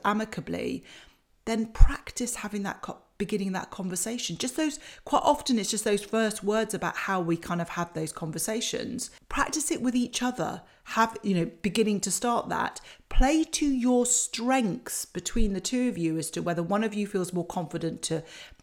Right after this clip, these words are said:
kind of begin that discussion and set the scene, and maybe the other one is then happy to kind of take the questions that, that your child might then have and then, and then take that through.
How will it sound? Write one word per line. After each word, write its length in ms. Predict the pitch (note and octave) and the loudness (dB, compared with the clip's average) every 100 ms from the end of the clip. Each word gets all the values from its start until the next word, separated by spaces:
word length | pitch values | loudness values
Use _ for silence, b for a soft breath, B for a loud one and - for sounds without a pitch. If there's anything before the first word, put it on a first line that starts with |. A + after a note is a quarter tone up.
| - | -6
kind 180 | E3 E3 | -2 0
of 120 | - | 2
begin 520 | F3+ - A3+ A#3 A3+ | 0 4 6 8 8
that 200 | F#3 - | 4 0
discussion 580 | E3+ - - E3+ - E3 | -4 -4 -4 -6 -4 -4
and 100 | D#3+ | -4
set 260 | - - | -4 -4
the 80 | - | -4
scene, 560 | E3+ F3 E3+ E3 F3 G3+ B B | -2 -2 -2 -2 -4 -6 B B
and 140 | F3+ | -2
maybe 240 | G3 F#3 F#3 | 0 2 2
the 180 | F#3+ G3 | 2 2
other 140 | F#3 | 2
one 180 | F3 E3+ | 0 0
is 100 | D#3+ | 0
then 140 | E3+ | -2
happy 320 | E3 E3 - | -2 -4 -4
to 100 | E3 | -4
kind 240 | - E3 D#3+ | -4 -4 -4
of 120 | D3+ | -2
take 640 | - - F#3+ G3 - - B B B _ | -4 0 2 0 -4 -16 B B B _
the 80 | E3+ | -6
questions 500 | - E3 - - E3 | 0 2 2 0 -2
that, 240 | - - - _ | -4 -6 -12 _
that 260 | F3 F3+ - | -6 -4 -4
your 140 | F3 | -4
child 320 | E3+ F3 D#3 | -2 -2 -2
might 220 | E3+ - - | -2 -2 -2
then 160 | E3 | -2
have 380 | D#3+ E3+ E3 D3 | -2 -4 -2 -2
and 140 | E3 | -4
then, 260 | E3 E3 - - | -2 -4 -6 -4
and 180 | E3+ E3 | -2 0
then 160 | D#3+ | -2
take 320 | - - - | -4 -6 -6
that 260 | - - - | -6 -8 -6
through. 540 | G3 F3 - F3 B3+ | -2 0 2 2 2